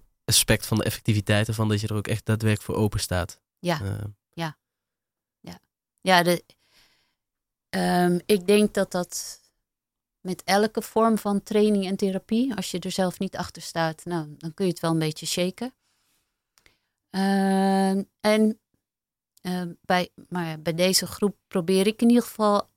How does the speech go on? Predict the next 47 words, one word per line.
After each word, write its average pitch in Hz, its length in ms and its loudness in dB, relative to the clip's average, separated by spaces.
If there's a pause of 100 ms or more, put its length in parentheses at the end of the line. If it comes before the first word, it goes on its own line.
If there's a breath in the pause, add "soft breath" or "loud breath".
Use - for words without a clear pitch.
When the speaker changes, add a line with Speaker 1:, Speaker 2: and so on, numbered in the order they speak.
(120)
Speaker 2:
eh, 190 160 -8
zoveel 202 400 0
mogelijk 175 300 0
te - 80 -12
werken 175 300 -4
met 170 120 -2
mensen 170 300 -2
die 165 200 -10
het - 240 -14
ook 170 360 -4
willen. 151 540 -2 (560)
En 196 180 2
als 226 260 2
zij 208 200 2
één 240 200 6
keer 220 160 2
daaraan 190 260 4
geproefd - 420 -4
hebben 185 240 0
en 196 120 0
gedacht, 190 400 -4
"Oh, 415 200 2
dit 196 200 -4
kan 208 180 0
wat 202 200 0
voor 196 140 -6
mij 185 160 -2
zijn", 214 320 0
dan 190 160 -2
hebben 202 260 -2
ze - 120 -6
ook 180 180 -8
een 185 60 -10
beetje 180 440 -8 (260)
idee 180 400 0
waar 156 160 0
ze 170 120 -10
ja 160 220 -4
op - 140 -12
zeggen. - 380 -12 (680)
Want 202 460 2 (540)
dan 185 160 2
ga 185 140 0
ik 185 160 -4
ook 277 200 2
een 269 100 2
training 165 640 0